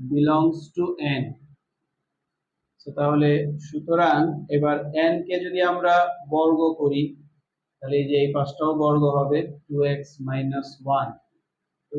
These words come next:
উভয় পাশ বর্গ করলাম। এবার মনে মনে এটাকে a আর ওয়ান কে ধরি হচ্ছে b, তাহলে হবে হচ্ছে এ স্কয়ার মাইনাস টু এ বি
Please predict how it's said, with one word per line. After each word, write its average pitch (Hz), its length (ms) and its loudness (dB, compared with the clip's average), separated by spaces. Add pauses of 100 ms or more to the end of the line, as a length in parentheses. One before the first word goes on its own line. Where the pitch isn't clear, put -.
উভয় 165 280 2
পাশ 156 160 0 (180)
বর্গ 156 240 4 (180)
করলাম। 147 340 0 (920)
এবার 175 180 2 (120)
মনে 180 260 2
মনে 190 260 0
এটাকে 180 280 -2 (280)
a - 20 0 (280)
আর 160 100 2 (120)
ওয়ান 151 200 4 (120)
কে 165 80 -2 (120)
ধরি 147 260 4
হচ্ছে - 280 -6 (160)
b, - 20 0 (600)
তাহলে 143 300 -4
হবে 147 260 2
হচ্ছে 160 280 -4 (300)
এ - 20 4 (220)
স্কয়ার 143 540 0 (920)
মাইনাস 147 680 4 (380)
টু 147 180 0 (1040)
এ 156 220 2 (680)
বি 139 200 2